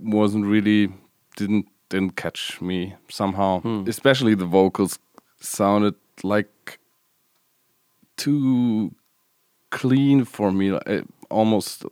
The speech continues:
Speaker 1: sterile a little bit.
Speaker 2: It's
Speaker 1: So
Speaker 2: like falsetto a bit. It feel-, it feels a bit falsetto in that register. It's, like, a lot of
Speaker 1: Yeah, but, but, uh, um, yeah, really, really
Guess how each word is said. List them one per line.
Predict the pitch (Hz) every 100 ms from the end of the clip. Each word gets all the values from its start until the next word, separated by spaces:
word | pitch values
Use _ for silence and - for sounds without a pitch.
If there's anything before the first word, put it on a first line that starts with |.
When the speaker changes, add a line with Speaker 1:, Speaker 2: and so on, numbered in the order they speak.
| _ _ _ _ _ _ _ _ _
Speaker 1:
sterile | - - - 104 98 95 90 85 85 _ _ _ _ -
a |
little | 87 87 80
bit. | 80 - _ _ _ _ _ _ _ -
Speaker 2:
It's | -
Speaker 1:
So | 87
Speaker 2:
like | 127 120
falsetto | - 120 113 - - 123 117 104 98 92 82 82 - _ _ - - - - - -
a |
bit. | 98 104 87 - -
It | -
feel-, | 98 - 120
it | 107
feels | - 120
a | 110
bit | 110
falsetto | - 104 - 107
in | 110
that | 98
register. | 101 104 104 - 98 92 90
It's, | 85
like, | 98 95
a | 92
lot | 92 90
of | 85 -
Speaker 1:
Yeah, | 110 110 127 139
but, | 139 139 -
but, | 127 139 113 82 104 - - _ -
uh, | 127
um, | 127 127 127 127 -
yeah, | 120 135 127
really, | 127 139 147 143 143 -
really | 131 135 135 131